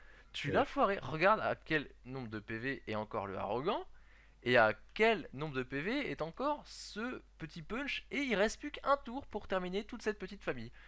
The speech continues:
Speaker 1: Donc je me suis dit, là, on est dans la merde. Donc là, je tue. Bon, le cuir boule, ça c'est ok, c'était pas un souci de toute façon. Et on va taper un peu ce punch, mais là, j'étais, j'étais mal. J'étais mal. J'ai dit, Caflip de merde. Allez,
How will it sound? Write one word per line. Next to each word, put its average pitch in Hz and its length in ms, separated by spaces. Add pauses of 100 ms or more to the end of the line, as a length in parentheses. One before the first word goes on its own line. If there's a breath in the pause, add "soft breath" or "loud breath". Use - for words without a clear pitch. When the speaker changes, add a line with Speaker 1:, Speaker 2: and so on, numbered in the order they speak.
(280)
Speaker 1:
Donc 120 100
je 208 120
me 220 40
suis - 160
dit, 180 140
là, 120 360 (260)
on 98 120
est 123 80
dans 110 80
la 78 120
merde. 65 280
Donc 156 160
là, 240 80
je 170 140
tue. 117 220
Bon, 98 220
le 117 140
cuir 113 240
boule, 104 320
ça 87 240
c'est - 220
ok, 135 260 (120)
c'était 110 260
pas 98 200
un 113 40
souci 127 400
de 107 80
toute - 180
façon. 156 420 (1120)
Et 196 100
on 180 80
va 123 140
taper - 280
un 147 100
peu 180 180
ce - 140
punch, 113 640
mais 135 160
là, 143 200
j'étais, 117 640
j'étais - 220
mal. 90 220 (680)
J'étais - 240
mal. - 100 (460)
J'ai - 180
dit, - 60
Caflip - 320
de - 80 (140)
merde. - 320 (2250 soft breath)
Allez, 147 340